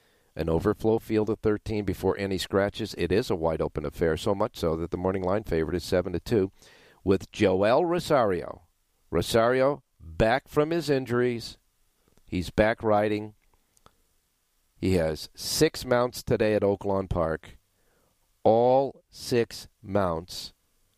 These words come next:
are with trainer Steve Asmussen, and it is his thirty-seventh birthday today. Happy birthday, Joel Rosario. By the way, Bob Baffert, uh, had a birthday. Uh, either, it's either today or yesterday, so we want to wish him a happy birthday as well.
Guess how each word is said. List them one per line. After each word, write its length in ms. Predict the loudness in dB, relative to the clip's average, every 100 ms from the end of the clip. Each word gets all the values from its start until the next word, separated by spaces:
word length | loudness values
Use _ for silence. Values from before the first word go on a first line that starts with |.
| _ _ _ _ -4
are 160 | 0 2
with 220 | 0 -2
trainer 380 | -2 0 0 -2
Steve 360 | 0 0 0 0
Asmussen, 720 | 0 0 -2 -2 -2 -4 -8 0
and 1160 | 4 4 4 4 2 2 2 2 0 0 -2 -2 _ _ _ _ _ _ _ _ _ _ _ _ _ _ _ 0
it 200 | 2 4
is 160 | 0 -2
his 220 | -6 0
thirty-seventh 800 | 2 2 0 0 0 0 -6 -2
birthday 400 | -2 0 -2 0
today. 360 | -2 -2 -2
Happy 420 | -4 -4 -2 -4 -4 2
birthday, 580 | 2 2 0 2 2 -2
Joel 480 | 0 2 4 2
Rosario. 560 | 0 -4 0 0 0 -2
By 160 | 0 2
the 80 |
way, 140 | 2 0
Bob 260 | 0 0
Baffert, 480 | 0 -2 -2 -6 -4
uh, 220 | -4 -4
had 180 | -2 -2
a 60 | -2
birthday. 580 | -4 -4 -2 -2 -2 -2
Uh, 80 |
either, 320 | -4 -2 -2 -4
it's 240 | -6 -2
either 220 | 0 0
today 400 | 0 0 2 0
or 320 | -2 -4 -2
yesterday, 600 | 0 0 -2 -4 -8 -8 -8
so 220 | -6 -4
we 200 | -4 -6
want 180 | -8 -6
to 80 |
wish 200 | -6 -8
him 140 | -8 -8
a 60 |
happy 220 | -10 -12 -10
birthday 340 | -10 -8 -8
as 160 | -8 -8
well. 220 | -8